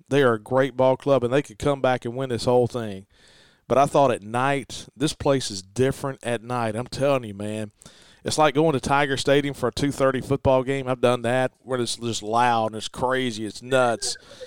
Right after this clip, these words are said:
But it's just different when you turn on the lights,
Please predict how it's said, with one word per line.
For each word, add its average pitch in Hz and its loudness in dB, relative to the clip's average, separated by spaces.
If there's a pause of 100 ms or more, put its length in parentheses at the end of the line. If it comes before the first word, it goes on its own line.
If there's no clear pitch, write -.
(280)
But 135 4
it's 131 2
just 147 2 (160)
different 147 4 (160)
when 127 -4
you 120 -4
turn 156 -4
on 147 -2
the 127 -2
lights, 120 0